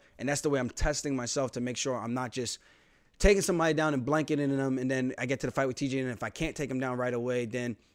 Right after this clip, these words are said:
it's a stand-up exchange. So I gotta make sure I'm putting myself in these uncomfortable situations, and that's what I'm gonna be doing for this training camp. So I'm excited for this to see how I do, and, um, hopefully there's some good feedback, and there's some things to be learned, and, uh,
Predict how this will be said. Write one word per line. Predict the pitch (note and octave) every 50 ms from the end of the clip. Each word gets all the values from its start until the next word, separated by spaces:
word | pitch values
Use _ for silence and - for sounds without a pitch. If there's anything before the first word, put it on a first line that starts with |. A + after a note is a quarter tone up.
| _ _
it's | A2 - B2
a | A2
stand-up | - - - D3 C#3+ C#3 G#2+
exchange. | A#2 G#2 - - D3 C#3+ C3 A2+
So | - A#2
I | F#2+ A#2+
gotta | A#2 - C#3 D3 D#3
make | D#3 D#3 C3+
sure | - - D#3 C#3
I'm | B2+ B2
putting | - - D#3+ - C#3+
myself | C#3+ B2+ - C#3+ C3+ -
in | B2+ B2+
these | A#2+ G#2+ - -
uncomfortable | D3 C#3+ C3+ - D3 D3 C#3 - B2+ B2+ A#2+
situations, | - - B2 - A#2+ B2+ C#3 D3 C3 - B2+ B2 A2 - - - - - - - -
and | A2 A#2+
that's | C3 C3 -
what | D3 C3
I'm | B2+ B2+
gonna | A#2+ C3 B2+ B2
be | A#2 B2 B2 A#2+
doing | A2 C3 C3 B2+ B2+ B2 B2 A2+
for | - - B2
this | A#2+ A2+ -
training | - C#3+ C#3 B2
camp. | - B2+ A2+ G#2+
So | - A#2+ A#2
I'm | G#2 G2+ A#2
excited | A#2 - D3 D3 D3 D3+
for | - D3+
this | D3 D3 C#3+
to | - A#2
see | - - C#3+
how | C#3 C#3+ C#3 C#3+
I | D3+ D#3+
do, | D3+ C3+ C#3 C#3 C#3+ D3+ - - - - - _ _ _ - _ _ _
and, | - A#2+ A#2+ A#2+ A#2+ B2 B2 B2 A#2 A2+ - - - - - - -
um, | - G#2 G#2+ G2+ G2+ G#2+ G2+ G#2 - - _ -
hopefully | A#2 B2+ C3+ A#2+ - C3+ C3+ C3
there's | B2 A#2+ -
some | - B2+ A2
good | G#2 C#3 C3+
feedback, | - - C3+ C3 B2+ A2 B2+ C3 D3+ D#3 E3 - C#3+
and | B2+ B2+ B2 B2 A#2+ A#2+ A#2
there's | A2 A#2 A2
some | - - A#2+ G#2+
things | - - C#3 C3+ B2+ -
to | -
be | A#2 A#2+ A#2+
learned, | G#2+ A2+ B2 C3+ D3 D#3+ E3+ F#3 F3+ F3+ - _ _ _ _ _ _ _ _ _ _ _ _
and, | - B2 B2+ B2 B2 B2+ B2+ A#2+
uh, | C3+ C3 C3 C3 C3 C3 C3 B2+ B2+ A#2+